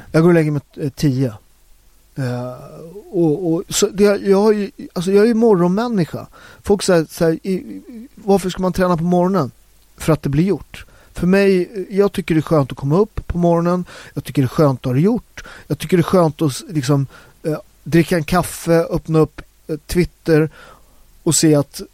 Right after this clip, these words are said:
folk börjar vakna och jag har redan liksom klarat av träning, frukost, mail, eh, och klockan är sex, liksom. Eh, så, så, så att så att jag tycker det är skönt att träna, men det är liksom skitsamma när du tränar.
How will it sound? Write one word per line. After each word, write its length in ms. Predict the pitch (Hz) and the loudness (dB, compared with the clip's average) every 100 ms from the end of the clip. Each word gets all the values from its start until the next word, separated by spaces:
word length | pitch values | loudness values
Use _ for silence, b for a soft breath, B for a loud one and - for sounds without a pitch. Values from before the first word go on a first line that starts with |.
| - - | -20 -8
folk 280 | - 156 | -2 0
börjar 200 | 156 151 | 2 4
vakna 480 | 139 160 127 - 160 | 4 2 2 -4 -6
och 220 | 147 180 | -6 -2
jag 100 | 139 | 0
har 120 | 139 139 | 2 2
redan 280 | 139 131 | 0 -2
liksom 220 | 131 - 127 | -6 -6 -8
klarat 560 | - 143 135 131 - | -6 0 0 0 0
av 320 | 147 135 127 120 B B _ - | 0 2 0 -8 B B _ -16
träning, 500 | - 165 143 143 139 | 0 2 2 2 -2
frukost, 540 | - 143 - 147 113 - | 0 -2 -2 -6 -6 0
mail, 460 | 143 135 127 135 - b b b | 2 2 0 -2 -4 b b b
eh, 420 | 139 131 127 120 127 143 _ | -4 -2 0 -4 -8 -12 _
och 240 | 196 160 147 | -20 -18 -4
klockan 360 | 139 - 120 | -4 -4 -8
är 60 | 117 | -6
sex, 420 | - 147 - - | -2 -4 -4 -12
liksom. 380 | 127 - 120 120 - _ _ _ _ _ - _ - | -12 -14 -14 -16 -18 _ _ _ _ _ -20 _ -6
Eh, 300 | 127 120 127 196 | -2 -2 -4 -4
så, 180 | - 180 | -4 -2
så, 180 | - 170 - | 2 2 2
så 140 | 180 | 2
att 240 | 165 - - B B B - | 0 0 -14 B B B -6
så 140 | - | -4
att 100 | 160 | 2
jag 120 | 202 | 0
tycker 200 | - 190 | 0 -4
det 40 | 170 | -2
är 0 | |
skönt 300 | - 151 147 | 2 0 0
att 80 | 147 | -4
träna, 300 | 151 143 147 | -2 0 0
men 140 | 151 | 0
det 140 | 190 | 0
är 40 | 220 | -2
liksom 280 | 196 170 156 | -2 -4 -6
skitsamma 800 | - 185 165 - - 214 262 180 | 0 0 0 -4 -2 -2 -2 0
när 140 | 143 | 0
du 60 | 127 | -2
tränar. 400 | - 123 120 | -4 -4 -6